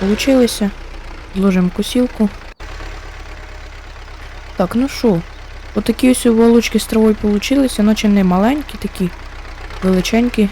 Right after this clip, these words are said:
волочки. В принципі, мені нравиться. Так, косілку зложили, кидаємо і їдемо вже додому. Звісно, голодний, зранку нічого не їв.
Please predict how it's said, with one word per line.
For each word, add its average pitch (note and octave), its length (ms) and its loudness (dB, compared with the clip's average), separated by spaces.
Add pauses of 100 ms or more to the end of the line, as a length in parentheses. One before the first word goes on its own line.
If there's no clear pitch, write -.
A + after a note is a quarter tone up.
волочки. G3+ 580 2 (1700)
В - 40 -10
принципі, B3+ 360 -2
мені B3+ 280 4
нравиться. E3 560 2 (3250)
Так, - 120 -10
косілку A3 460 2
зложили, A3+ 640 4 (400)
кидаємо G#3+ 480 2 (920)
і A3+ 60 0
їдемо G#3 440 4
вже F3+ 140 0
додому. D#3+ 460 -2 (1300)
Звісно, G#3+ 340 4
голодний, A#3 520 6
зранку G#3+ 380 4
нічого G3+ 320 4
не G3 120 4
їв. A#3+ 300 4